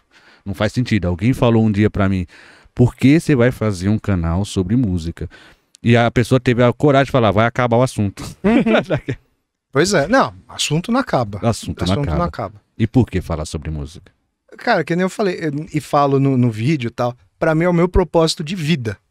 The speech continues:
Speaker 2: mesmo. Eu sinto que eu vim, ó, eu falo, fico até
Speaker 1: É.
Speaker 2: arrepiado, não é mentira. É, eu sinto que eu vim pro mundo, eu acho que assim, todo mundo vem pro mundo com uma missão. Assim, pra cumprir alguma coisa, pra, enfim, né,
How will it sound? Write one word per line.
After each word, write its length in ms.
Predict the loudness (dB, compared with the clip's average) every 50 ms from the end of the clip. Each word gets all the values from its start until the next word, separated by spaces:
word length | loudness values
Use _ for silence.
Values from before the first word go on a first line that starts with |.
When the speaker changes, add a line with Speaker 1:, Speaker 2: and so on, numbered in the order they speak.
| _ _ _
Speaker 2:
mesmo. 300 | -4 -4 -4 -4 -8 -14 -16 _ _ _ _ _ _ _ _ _ _ _ _ _
Eu 140 | -10 -8 -6
sinto 260 | -4 -2 -2 -2 -2 0
que 60 | 0
eu 60 | 0
vim, 140 | 0 2 2
ó, 80 | 2 2
eu 60 | 0
falo, 380 | 0 -2 -2 0 0 -2 -4
fico 160 | -6 -8 -8 -8
até 140 | -4 0
Speaker 1:
É. 60 | 0 0
Speaker 2:
arrepiado, 460 | 0 2 2 2 2 2 2 -2 -4 -10 _ _ _ _
não 160 | -4 -2 2
é 40 | 4
mentira. 480 | 4 4 4 4 2 -2 -2 -4 -4 -8 -14 _ _ _ _ _ _ _ _ _ _ _
É, 720 | -2 2 2 4 4 4 2 2 2 0 0 0 -2 -4 -2 0
eu 140 | 0 0
sinto 280 | 0 2 0 -2 -2 0
que 60 | -2
eu 60 | -2
vim 160 | 2 2 2 2
pro 160 | 2 2 2
mundo, 320 | 2 4 4 2 2 2
eu 60 | 0
acho 100 | 0 0
que 60 | 0 -2
assim, 160 | -2 -2 -4 -4 -4
todo 180 | -4 0 2 4
mundo 180 | 4 4 4
vem 120 | 2 2 2
pro 120 | 2 0
mundo 200 | 0 0 -2 -4 -4
com 100 | -4 -4
uma 80 | -2
missão. 400 | 0 0 0 -2 -2 -4 -6 -8 -12 _ _ _ _ _ _ _ _
Assim, 140 | -10 -8 -8
pra 140 | -6 -6 -8
cumprir 320 | -10 -8 -12 -8 -4 -2 -2
alguma 260 | 0 0 0 0 -2
coisa, 420 | 0 0 2 2 2 2 0 -2
pra, 340 | -4 -4 -2 -2 -2 -2 -4 -8 _ -20 -20 -20 -20 _ _ _ -6
enfim, 320 | -6 -6 -4 -4 -8 -8 -8 _ _
né, 160 | -6 -6 -6